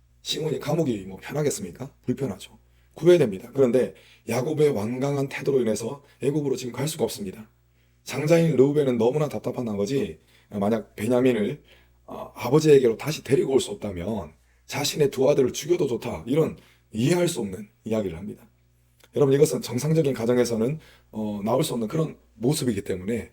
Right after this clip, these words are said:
이해할 수가 없는 것입니다. 르우벤의 아들이라 하면 야곱의 손자인 것입니다.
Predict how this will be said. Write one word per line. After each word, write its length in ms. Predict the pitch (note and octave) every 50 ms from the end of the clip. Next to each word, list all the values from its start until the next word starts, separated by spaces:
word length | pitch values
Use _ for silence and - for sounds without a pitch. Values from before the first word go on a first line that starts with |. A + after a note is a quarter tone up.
| _ _ _
이해할 280 | - A2 B2+ C3+ C3+ B2+
수가 160 | - G#2 G#2
없는 180 | G2+ F#2+ G#2
것입니다. 480 | G2 E2+ - - - G2 - - - - _ _ _ _ _ _ _ _ _ _ _ _
르우벤의 540 | - A#2+ C#3+ E3 E3+ F3 F#3 F3 E3+ E3+ D#3+
아들이라 380 | D#3 D3 D3+ E3 D#3 D3 C#3+ C3
하면 180 | C3 A#2+ A2 F#2+
야곱의 320 | F#2+ G#2+ B2 C#3 A#2+ G#2+
손자인 380 | - - - D#3+ C#3 C#3 A#2 G2+
것입니다. 520 | F#2 - - - G#2 G2+ - - - -